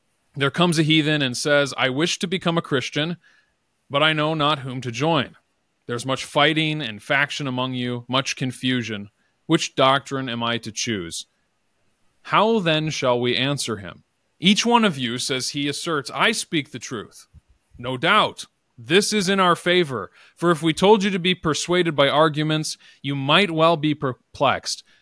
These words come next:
But if we bid you to believe the Scriptures, and these are simple and true,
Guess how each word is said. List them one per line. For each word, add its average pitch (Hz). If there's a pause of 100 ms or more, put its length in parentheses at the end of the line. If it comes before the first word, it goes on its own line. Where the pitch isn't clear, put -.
(240)
But 147
if 180
we 214
bid 185
you 220
to 190
believe 147
the 139
Scriptures, 120
and 135
these 185
are 135
simple 185
and 135
true, 120